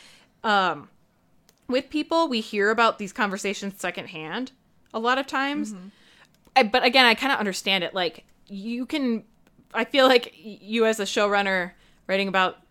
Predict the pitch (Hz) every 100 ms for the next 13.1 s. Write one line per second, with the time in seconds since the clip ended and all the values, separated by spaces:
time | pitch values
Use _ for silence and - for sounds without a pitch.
0 | _ 185 185 190 190 180 202 185 175 185
1 | 180 180 175 180 175 - _ _ 240 226
2 | 226 202 202 214 220 202 208 190 196 196
3 | 190 196 185 190 185 180 185 214 175 175
4 | - 190 190 190 233 254 254 254 196 180
5 | 175 190 185 180 175 185 208 233 - _
6 | _ _ _ _ _ - 196 196 185 208
7 | 214 220 226 240 226 226 233 220 220 220
8 | 226 247 233 202 196 190 190 196 185 190
9 | - 185 180 175 180 175 - _ _ _
10 | _ - 226 190 - 220 214 202 196 190
11 | - - _ _ _ _ 196 170 - 196
12 | 190 180 180 180 180 170 - - 180 208
13 | 302